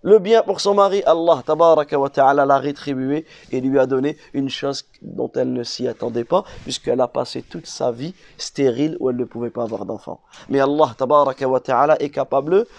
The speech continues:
de toute chose. Voilà pourquoi il est important, peu importe la maladie que nous avons, il est important de patienter.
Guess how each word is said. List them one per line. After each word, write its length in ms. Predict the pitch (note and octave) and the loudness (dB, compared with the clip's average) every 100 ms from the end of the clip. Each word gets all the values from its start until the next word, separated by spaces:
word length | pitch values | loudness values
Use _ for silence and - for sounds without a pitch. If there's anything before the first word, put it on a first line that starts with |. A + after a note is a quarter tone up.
| - | -12
de 100 | - | -6
toute 220 | F3+ G#3 - | -4 -6 0
chose. 300 | C#4 A3+ - - - | 2 2 -2 -14 -16
Voilà 340 | B2 D3+ D#3+ | -2 2 2
pourquoi 380 | D3+ D3 - D#3 | 2 -4 0 0
il 80 | D3 | 2
est 40 | |
important, 460 | C3+ C3 C3+ - E3 | 0 -2 -4 -2 -2
peu 300 | D#3+ F#3 F#3+ | -2 0 2
importe 360 | E3 E3 D#3+ C3 | 4 2 0 0
la 120 | C3+ | 2
maladie 580 | D3+ D#3 D3 D#3 D3 - _ _ _ - | 4 6 4 0 -10 -12 _ _ _ -6
que 80 | |
nous 240 | C3+ C#3 B2 | -2 0 2
avons, 400 | B2 A2+ F3 A3 _ - - | 0 2 -2 -2 _ -14 -6
il 120 | B2+ | -2
est 60 | |
important 440 | C3 B2+ C3+ - B2+ | -2 -2 -4 -2 -4
de 100 | A#2 | -4
patienter. 680 | B2+ A2+ B2+ A2+ A#2+ F#2+ | -6 -6 -6 -6 -6 -10